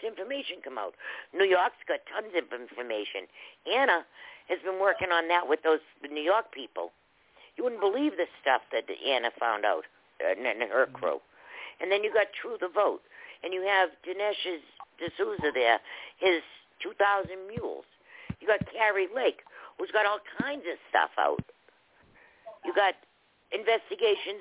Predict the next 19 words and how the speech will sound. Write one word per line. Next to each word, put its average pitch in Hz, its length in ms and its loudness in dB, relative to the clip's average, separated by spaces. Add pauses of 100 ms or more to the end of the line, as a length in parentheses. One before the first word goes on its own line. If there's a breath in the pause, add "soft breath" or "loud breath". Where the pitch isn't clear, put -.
in 196 120 -8
Georgia 180 440 2
and 123 160 -4
South 190 240 -2
Carolina. 208 640 0 (1200 loud breath)
Now, 196 320 4 (1300)
Trump 262 280 2 (220)
said 180 220 2
that 175 180 -2
the 165 300 6 (100)
election 175 380 0
was 160 240 -2
rigged. 208 300 0 (680 loud breath)
Well, 208 120 4
how's 233 260 2
this 254 220 -2
guy, 220 280 4 (260)
jackass, 196 480 -2 (100)
gonna, 156 400 2